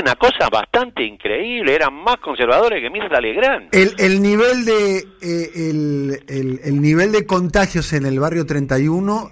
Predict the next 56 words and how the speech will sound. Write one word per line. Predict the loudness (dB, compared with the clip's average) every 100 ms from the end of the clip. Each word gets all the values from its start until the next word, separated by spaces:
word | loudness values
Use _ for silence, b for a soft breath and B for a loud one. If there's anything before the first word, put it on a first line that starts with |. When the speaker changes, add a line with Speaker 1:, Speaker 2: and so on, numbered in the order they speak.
| -8
Speaker 2:
esto, | -4 0 0 0
esto | 0 0 2
es, | 0 -2 -14
eh, | -14 -12 -8
i-, | -8 -6
información, | -4 -2 0 4 4 4 2
eh, | -2 -4 -6
eh, |
precisa, | -4 0 2 2 -2
como | -4
le | -4
Speaker 1:
Sí. | -2
Speaker 2:
gustan | -2 -2
a |
ustedes | 0 0
los | -2
periodistas, | -4 -4 -4 -6 -10 -14 b b b b 2
tiene | 4 4 4
que | 4
ver | 4 2 2
con | 0 2 2
la |
llegada | 0 0 2 2 2 2
del | 0 0
plan | 0 -2 2
Detectar | 0 2 -2 0 0
del | 2 0
Ministerio | 0 -2 -4 -4 -2 0
de | 0
Salud | 0 -2 -2 -4
de | -4 -2
la | 0
Nación. | 0 -4 -8 -8
Speaker 1:
Exactamente. | -2 0 2 0 -2 -2
Speaker 2:
Pusieron | 0 2 4 4
los | 2 0
camioncitos | 0 0 0 2 2
ahí, | 2 0 -4 -6 b b b -6
dijeron | -4 0 0 2
cuál | 2 2
es | 0
el |
factor | 0 0 2
de | 0
riesgo, | 0 -2 -2 0
cuáles | 0 0
son | 0 -2
los | -2
niveles | -2 -2
de |
contagio, | -4 -2 0 0 0
vengan | 0 -2 -2
acá, | 0 0 0
vamos | 0 0 2
a |
hacer, | 2